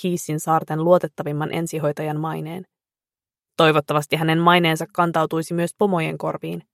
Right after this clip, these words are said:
ja hän saisi haluamansa ylennyksen pian. Tarvikevarastossa Jackson otti reppuunsa sidepakkauksia,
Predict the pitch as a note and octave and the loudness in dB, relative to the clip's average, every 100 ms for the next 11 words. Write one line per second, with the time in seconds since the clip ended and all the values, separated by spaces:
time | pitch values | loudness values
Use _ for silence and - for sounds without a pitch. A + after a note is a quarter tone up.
0 | _ _ F3 F3 D#3+ E3 D#3+ E3 E3+ D#3+ | _ _ 2 2 4 2 2 2 2 2
1 | D#3 D#3+ - F#3 E3+ D3+ - - F3 F3+ | 0 -4 -2 -2 0 -4 -8 -8 -6 -6
2 | D3+ E3 _ _ _ _ _ _ _ _ | -8 -10 _ _ _ _ _ _ _ _
3 | _ _ _ _ _ G3 F#3+ F#3+ F3+ E3 | _ _ _ _ _ 8 8 6 6 6
4 | E3 E3 E3 - D#3+ F3 F3 F3+ D#3 D3+ | 6 4 -4 -2 4 4 4 -2 -2 0
5 | E3+ F3 - F3 E3 D#3 - E3 F3+ - | 2 2 0 -4 -4 -6 -2 0 0 -2
6 | F3 - F3 - F3 | -4 -2 -2 -2 -6